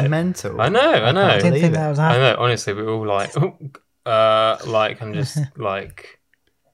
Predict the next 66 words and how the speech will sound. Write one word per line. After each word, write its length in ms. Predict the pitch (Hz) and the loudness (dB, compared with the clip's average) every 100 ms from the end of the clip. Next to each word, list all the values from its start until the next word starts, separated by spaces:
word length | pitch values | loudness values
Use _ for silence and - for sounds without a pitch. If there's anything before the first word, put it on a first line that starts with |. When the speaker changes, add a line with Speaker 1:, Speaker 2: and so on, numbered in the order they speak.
| - | -16
Speaker 1:
a 60 | |
bit 180 | 101 98 | -12 -10
taken 340 | 107 98 110 | -10 -14 -14
back. 340 | 95 90 - - | -14 -14 -16 -20
Speaker 2:
Gee, 160 | - 196 | -20 -8
why 200 | 135 139 | -4 -2
don't 140 | 147 | -2
they 40 | |
just 160 | 135 135 | -2 -2
have 140 | 131 | -4
it 140 | 123 - - | -4 -8 -8
done 160 | 117 | -4
by 100 | 110 | -4
skin 300 | 107 - 113 | -6 -6 -8
tone? 300 | 104 101 98 92 _ _ _ _ _ _ _ _ _ _ _ _ _ _ - | -8 -10 -12 -16 _ _ _ _ _ _ _ _ _ _ _ _ _ _ -12
Speaker 1:
What 100 | 120 | -10
do 60 | |
you 60 | 117 | -8
mean? 200 | 113 95 101 | -8 -10 -6
Speaker 2:
Like 200 | 113 101 | -4 -4
a 80 | |
big 180 | 98 120 | -2 -4
graph 460 | 117 120 110 98 - | 0 2 4 2 -4
of 160 | 95 | -16
just 180 | - 98 | -12 -12
different 300 | - 104 101 | -12 -12 -12
skin 220 | - 107 104 | -10 -10 -10
tone, 260 | - - | -10 -12
and 80 | - | -12
you 60 | 98 | -12
just 160 | 90 - | -14 -12
go, 80 | 92 98 - | -12 -12 -6
"That 20 | |
Speaker 1:
Well, 140 | 107 | -4
Speaker 2:
one." 80 | 185 | -2
Speaker 1:
quick, 140 | 208 175 | -4 -4
you 100 | 180 | -8
could 140 | - | -10
just 220 | 185 - | -8 -6
say, 360 | - 170 165 156 - | 0 2 2 -2 -8
well, 140 | 160 160 | -12 -10
just, 360 | 160 151 - | -10 -12 -12
just 320 | - 156 - | -14 -14 -14
have 180 | - 151 | -12 -10
it 80 | - | -8
written 280 | 147 139 139 | -8 -6 -4
down, 220 | 160 139 | -4 -2
Speaker 2:
Why 120 | 131 | 2
Speaker 1:
couldn't 80 | 160 | 2
Speaker 2:
does 100 | 110 | 0
it 40 | |
Speaker 1:
you? 60 | 131 | -2
Speaker 2:
matter? 220 | 143 139 | 0 0
Speaker 1:
Just 160 | 131 - _ _ _ _ _ _ _ _ _ _ - | -2 -6 _ _ _ _ _ _ _ _ _ _ -6
Speaker 3:
Well, 300 | 123 120 117 | -2 0 6
I 60 | |
Speaker 1:
Oh, 80 | 156 | 8
it 40 | 175 | 8
Speaker 3:
guess 140 | 170 | 6
Speaker 1:
ma-, 100 | 170 160 | 4 2
it 60 | |
matters 540 | 160 175 180 - 170 - | 2 2 0 0 -4 -4
to 100 | 147 | -4
the 80 | 139 | -2
producers, 540 | 139 135 120 113 101 | -2 0 -2 -4 -14
apparently. 680 | 95 - 101 98 104 104 | -14 -10 -10 -10 -12 -12